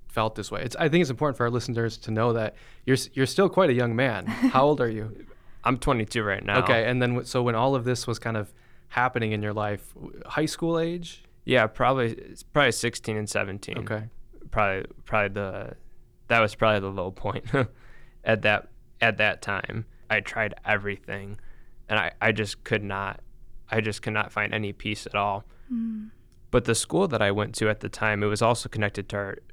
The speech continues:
Speaker 3: our church. It was, like, right across the s-,
Speaker 1: Mm-hmm.
Speaker 3: right across the street from it. So,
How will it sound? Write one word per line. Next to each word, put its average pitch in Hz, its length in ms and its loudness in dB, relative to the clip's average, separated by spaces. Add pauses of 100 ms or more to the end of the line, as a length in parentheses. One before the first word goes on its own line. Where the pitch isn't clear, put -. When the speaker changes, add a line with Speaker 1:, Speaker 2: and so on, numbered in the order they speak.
(200)
Speaker 3:
our 110 100 6
church. 107 380 2
It - 40 2
was, 101 180 0
like, 107 120 -2
right 113 140 4
across 104 340 -4
the - 80 -10
s-, - 180 -10 (240)
Speaker 1:
Mm-hmm. 120 160 0
Speaker 3:
right 113 100 6
across 110 340 0
the 104 100 -8
street - 320 -2
from 101 200 -8
it. 101 140 -8 (540)
So, 104 520 4